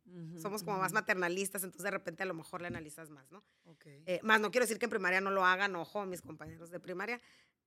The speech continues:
Speaker 2: pero sí, ahorita desconozco del tema totalmente en preescolar, no sé de primaria porque mi hija está en primaria y como madre de familia, pues, estoy interesada en ver lo que mi
Speaker 1: Ok.
Speaker 2: hija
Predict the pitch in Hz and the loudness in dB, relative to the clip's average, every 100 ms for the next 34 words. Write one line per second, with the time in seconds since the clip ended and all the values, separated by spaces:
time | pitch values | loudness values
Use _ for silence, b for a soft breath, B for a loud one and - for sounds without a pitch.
0 | _ - 214 196 180 175 175 170 202 226 | _ 0 4 4 4 4 4 2 0 0
1 | 214 214 226 208 190 - 170 170 165 - | 0 2 2 2 -2 -4 -4 -4 -6 -2
2 | 185 175 156 147 151 165 160 165 151 160 | 0 0 -2 -4 -6 -4 -4 -6 -6 -6
3 | 156 156 180 175 190 170 160 165 160 147 | -4 -6 -6 -6 -6 -6 -8 -6 -6 -6
4 | 160 175 196 180 - 185 175 202 233 214 | -8 -8 4 4 4 -2 0 0 0 -2
5 | 190 156 151 185 220 233 269 220 294 220 | -2 -4 -8 -10 -12 -12 -12 -10 -8 -6
6 | 175 160 170 165 156 175 - 165 151 151 | -6 -6 -8 -8 -8 -8 -8 -10 -8 -10
7 | 143 143 147 147 147 147 165 165 151 143 | -12 -18 -18 -18 -20 -20 -16 -14 -12 -12
8 | 160 165 139 | -12 -16 -20